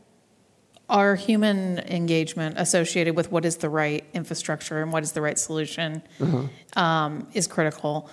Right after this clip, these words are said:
Speaker 2: Yeah.
Speaker 1: But we also see the introduction of artificial intelligence and helping
Speaker 2: Right.
Speaker 1: guide this in real time. Tell me about what H P E is doing there.
Speaker 2: So one of the things that we've, we're announced here, here in Madrid is, you know, we purchased a company called Nimble, uh, Nimble Storage around, uh,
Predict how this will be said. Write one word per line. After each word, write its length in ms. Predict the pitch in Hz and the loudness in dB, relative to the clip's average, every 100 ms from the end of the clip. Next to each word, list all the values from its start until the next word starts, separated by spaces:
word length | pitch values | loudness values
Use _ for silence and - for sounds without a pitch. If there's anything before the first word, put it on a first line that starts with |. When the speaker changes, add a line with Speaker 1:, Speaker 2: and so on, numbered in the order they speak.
| - | 2
Speaker 2:
Yeah. 240 | 135 131 - | 4 2 -2
Speaker 1:
But 220 | 220 196 | 0 4
we 140 | 196 196 | 6 6
also 280 | 196 - 185 | 4 2 2
see 320 | - 185 165 | 2 2 2
the 140 | 160 | 0
introduction 560 | 170 160 165 156 - 165 | -2 -2 -2 -2 -4 -2
of 80 | 160 | 0
artificial 460 | 156 160 160 151 | 0 -2 -8 -6
intelligence 580 | 151 - 285 170 151 - | -4 2 2 2 -2 -4
and 80 | 165 | -2
helping 340 | 175 170 160 | -2 -2 0
Speaker 2:
Right. 120 | 156 170 | 4 6
Speaker 1:
guide 300 | 180 185 170 | 6 4 4
this 240 | 165 - | 2 2
in 100 | 165 | 0
real 180 | 151 147 | 0 0
time. 460 | - 160 151 147 143 - - - | -2 -2 -2 -4 -10 -20 -16 0
Tell 160 | 214 | 2
me 100 | 208 | 4
about 200 | 185 196 | 4 4
what 100 | 170 | 4
H 180 | 160 - | 0 -2
P 180 | 165 151 | -4 -2
E 0 | |
is 100 | 147 | -4
doing 220 | 151 143 | -8 -10
there. 280 | 135 - - - | -8 -10 -10 -16
Speaker 2:
So 200 | - - | -6 8
one 80 | 196 | 10
of 20 | |
the 40 | 175 | 10
things 120 | 156 | 10
that 100 | 151 | 8
we've, 340 | 139 135 135 | 8 8 6
we're 180 | - 135 | 8 8
announced 360 | 131 127 127 - | 10 8 6 2
here, 300 | 135 127 123 | 4 4 4
here 280 | 127 127 120 | 2 4 6
in 140 | 117 | 4
Madrid 400 | 110 117 120 113 | 2 6 8 8
is, 160 | 113 123 | 6 6
you 80 | |
know, 60 | 117 | 4
we 100 | 117 | 4
purchased 380 | - 135 123 117 | 6 4 4 0
a 40 | |
company 300 | - 117 117 | 2 2 2
called 220 | 110 113 | 2 2
Nimble, 400 | 113 113 110 110 113 | 2 2 2 2 2
uh, 120 | 113 | 0
Nimble 220 | 113 110 | 0 0
Storage 420 | - 120 110 104 | 0 2 4 2
around, 640 | 110 123 113 107 107 110 110 | 0 0 2 2 0 0 2
uh, 260 | 107 104 | 2 2